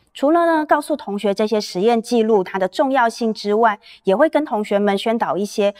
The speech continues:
不管是在格式或者是内容的一些要点。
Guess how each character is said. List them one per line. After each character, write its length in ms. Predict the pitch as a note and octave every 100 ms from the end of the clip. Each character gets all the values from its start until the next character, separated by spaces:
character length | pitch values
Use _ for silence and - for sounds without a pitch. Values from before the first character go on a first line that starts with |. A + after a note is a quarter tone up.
| -
不 120 | - B3+
管 180 | -
是 160 | - A#3+
在 160 | A#3 G#3+
格 260 | - F3+
式 240 | F#3 C#4 A3
或 200 | C4 G#3+
者 120 | A2+
是 200 | - A3
内 220 | C4+ A#3+
容 180 | F3+ D#3+
的 80 | E3+
一 100 | F#3+
些 240 | - F#3+
要 260 | G#3+ A3+ F3+
点。 280 | - F3